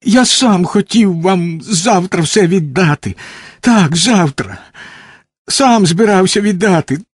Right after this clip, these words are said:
Це ж бо життя, життя! Тільки п'ять картоплин!" "Де другий мішок?" — узяв його за барки Смок. "Я все з'їв", — відповів Вентворд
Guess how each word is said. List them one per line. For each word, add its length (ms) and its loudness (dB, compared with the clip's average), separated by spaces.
Це 240 -2
ж 100 -2
бо 80 0
життя, 840 0
життя! 800 0
Тільки 400 2
п'ять 460 0
картоплин!" 960 -2
"Де 340 0
другий 500 4
мішок?" — 680 -2
узяв 360 0
його 200 2
за 180 -2
барки 480 -4
Смок. 720 -6
"Я 120 2
все 280 2
з'їв", — 640 -2
відповів 540 -2
Вентворд 760 -4